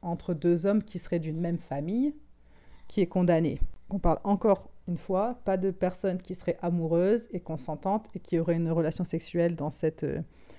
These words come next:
dans ce cadre-là. Il y a beaucoup à dire sur cette partie de Lévitique parce que c'est, avec So-, Sodome et Gomorrhe, on peut assez facilement comprendre que c'est pas le cas d'homosexualité. Avec Lévitique, c'est un peu plus,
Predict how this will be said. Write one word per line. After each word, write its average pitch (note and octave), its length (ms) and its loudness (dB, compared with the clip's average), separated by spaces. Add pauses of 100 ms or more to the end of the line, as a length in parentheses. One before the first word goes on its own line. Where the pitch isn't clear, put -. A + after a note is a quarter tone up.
(240)
dans E3+ 160 2
ce - 120 -2
cadre-là. D#3+ 540 0 (1400)
Il F#3 40 -2
y - 20 4
a D3+ 120 2
beaucoup A3 280 0
à F#3+ 80 6
dire F3+ 260 0
sur E3 180 -4
cette D#3+ 380 -2
partie E3+ 300 -6
de D#3+ 60 -4
Lévitique E3 440 -4
parce - 220 -8
que E3 100 -4
c'est, D#3+ 400 -4 (600)
avec F3+ 240 0
So-, - 180 -6
Sodome G#3 400 2
et F#3+ 60 4
Gomorrhe, F3 440 2
on D#3 60 -4
peut D#3+ 220 -2
assez F3 320 0
facilement E3 520 -2
comprendre D#3 540 -4
que - 240 -6
c'est - 220 -6
pas D#3+ 160 0
le D3 80 -4
cas D#3 140 -2
d'homosexualité. D#3 880 -2
Avec D#3 240 -4
Lévitique, E3+ 580 -4
c'est - 140 -8
un D3+ 60 -4
peu - 120 -10
plus, F3 300 -4